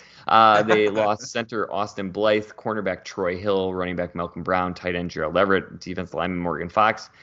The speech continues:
safety John Johnson, wide receiver Josh Reynolds, and edge Samson Ek-, uh, Ebukam.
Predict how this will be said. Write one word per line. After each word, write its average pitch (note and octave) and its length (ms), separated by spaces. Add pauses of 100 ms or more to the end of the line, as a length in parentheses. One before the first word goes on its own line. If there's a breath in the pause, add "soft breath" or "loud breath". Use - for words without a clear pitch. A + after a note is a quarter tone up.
(240 loud breath)
safety F3 440
John A#2+ 340
Johnson, G2+ 460
wide F#2+ 140
receiver F#2 340
Josh F2 300
Reynolds, E2+ 320
and F2 180
edge F2+ 320
Samson F2 520
Ek-, - 260 (240)
uh, F2 240 (140)
Ebukam. E2+ 680